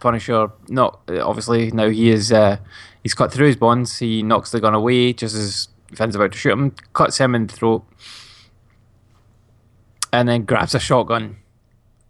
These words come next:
shoots a bunch of guys, and, uh, he asks Finn who killed his family.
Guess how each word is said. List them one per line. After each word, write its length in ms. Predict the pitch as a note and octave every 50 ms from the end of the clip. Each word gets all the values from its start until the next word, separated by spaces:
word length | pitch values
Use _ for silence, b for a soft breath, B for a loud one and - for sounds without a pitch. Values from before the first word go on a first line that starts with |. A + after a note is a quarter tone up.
| _ _ _ _ _ _ -
shoots 220 | - E3 C3+ B2+
a 40 | C#3
bunch 180 | C3 B2+ A2+
of 60 | B2 A2+
guys, 460 | A2+ G#2+ G#2+ G#2+ A2 A2 A2+ A2+ - - -
and, 240 | G#2 G#2+ G#2+ G#2+ G#2+
uh, 220 | G#2 G#2 G#2+ - - -
he 180 | C3 C3+ C#3+
asks 320 | D3 C#3+ C#3+ - - - -
Finn 360 | - C3+ B2+ B2 A#2+ A#2 B B B B B B B B
who 540 | - C#3 C#3 C#3 C#3 C#3 C#3+ C#3+ C3+ - - -
killed 200 | - B2+ A#2+ A2+
his 120 | A2+ G#2+ -
family. 440 | - A#2+ B2 C3 B2+ B2+ C3 B2+